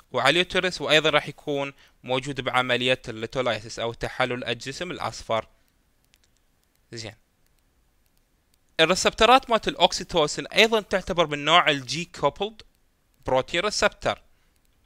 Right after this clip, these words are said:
زين. وين موجودين؟ يقول لك موجود بمنطقة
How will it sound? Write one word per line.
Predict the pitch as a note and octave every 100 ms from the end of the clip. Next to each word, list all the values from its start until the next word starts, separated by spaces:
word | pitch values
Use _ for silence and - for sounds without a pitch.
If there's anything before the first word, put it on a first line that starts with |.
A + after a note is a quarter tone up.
| _ _ _ _ _
زين. | - G#2 - _ _ _ -
وين | D#3+ B3
موجودين؟ | B3+ A3+ E3+ C3+ B2+ B2+
يقول | C3 D3+
لك | D#3 D3+
موجود | D3+ F#3
بمنطقة | D3+ E3 - F3+